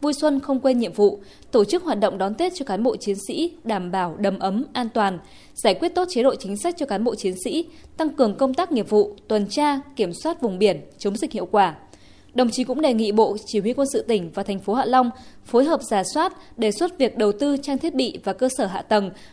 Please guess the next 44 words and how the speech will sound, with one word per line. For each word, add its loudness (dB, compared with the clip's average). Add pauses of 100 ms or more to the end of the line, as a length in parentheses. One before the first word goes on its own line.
(120)
bảo 4
đảm 2
phục -2
vụ 4
đời 0 (100)
sống, -2 (140)
sinh -2
hoạt 2
và -4
công -2
tác -4
sẵn -4
sàng -4
chiến -6
đấu 2
của 2
cán -4
bộ 4
chiến -2 (100)
sĩ -4
trên -4
đảo. 0 (520)
Đề 4
nghị 2
Ban 4
Chỉ -2
huy 0
Quân 2 (100)
sự 2
thành -8
phố -4
Hạ -2
Long 4 (260)
bố 4
trí -2
cho -2
cán 0
bộ 2
chiến -2 (100)
sĩ 0 (100)
được -2
hưởng -2
không 0
khí -2